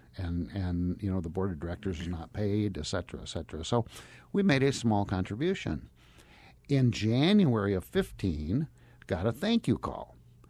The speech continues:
Now, that's kind of unusual. And nothing more than that for another year. And then, um, you know, we discovered it the next year and learned more about it.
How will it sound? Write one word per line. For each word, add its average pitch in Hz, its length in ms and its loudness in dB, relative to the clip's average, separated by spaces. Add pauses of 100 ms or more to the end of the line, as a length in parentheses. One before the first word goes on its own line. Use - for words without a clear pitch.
(120)
Now, 175 120 -6
that's 185 240 -2
kind 120 240 4
of 87 80 2
unusual. 82 520 -2 (680)
And 131 420 2 (160)
nothing 139 440 4
more 135 260 4
than 127 200 4
that 110 300 2 (280)
for 104 140 -4
another 101 320 2
year. 98 480 0 (400)
And 101 220 2
then, 107 520 2
um, 95 420 0
you 101 80 2
know, 101 80 2
we 101 180 2
discovered 101 560 -2
it 95 220 -4 (180)
the 98 240 -2
next 101 480 -4
year 92 340 -2 (600)
and 131 240 6
learned 156 240 8
more 131 220 6
about 101 320 0
it. - 160 -12